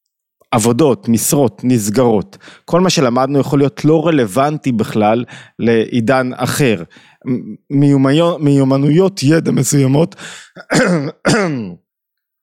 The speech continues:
פחות רלוונטיות לעידן העתידי. ועם ה-A I, עם הבינה המלאכותית, יש המון תחומים שכבר <laughs> לא יהיה בהם צורך. אנשים משתמשים ב-A I,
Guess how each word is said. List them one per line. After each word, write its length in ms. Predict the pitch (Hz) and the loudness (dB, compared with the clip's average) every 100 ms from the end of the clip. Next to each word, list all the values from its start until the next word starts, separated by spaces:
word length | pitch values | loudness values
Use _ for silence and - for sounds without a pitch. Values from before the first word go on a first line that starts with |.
| _ _ _ - - | _ _ _ -20 -4
פחות 300 | - 135 131 | 0 0 2
רלוונטיות 800 | 135 123 117 143 120 107 92 - - | 0 2 0 -2 -2 -2 -2 -10 -8
לעידן 360 | - 107 110 110 | -2 0 0 0
העתידי. 400 | 107 127 135 120 - _ _ _ 92 | -2 -2 0 -2 -4 _ _ _ -8
ועם 640 | 85 101 104 - 113 104 | -2 0 0 -2 -2 0
ה-A 280 | 107 143 139 | 2 2 2
I, 220 | 135 120 | 0 -2
עם 240 | 104 104 | -4 -2
הבינה 540 | 104 98 92 104 117 143 | 0 0 -2 0 0 0
המלאכותית, 680 | 139 117 120 123 - 101 - - - | 0 -2 -2 -4 -4 -6 -6 -20 -10
יש 100 | - | -2
המון 260 | 131 190 185 | 0 0 -2
תחומים 420 | 127 135 110 104 | -2 0 2 0
שכבר 500 | 131 120 147 151 160 | -4 -2 -2 0 -2
<laughs> 100 | 147 | -2
לא 120 | 170 | 0
יהיה 100 | 175 | 0
בהם 200 | 185 185 | 0 -2
צורך. 360 | 185 208 156 127 | -2 -2 0 -2
אנשים 260 | 117 170 175 | -2 0 -2
משתמשים 400 | 151 131 156 147 | -2 -2 -2 0
ב-A 680 | 135 113 98 - 113 113 | 0 0 -2 -2 0 2
I, 320 | 104 101 113 | 2 0 -4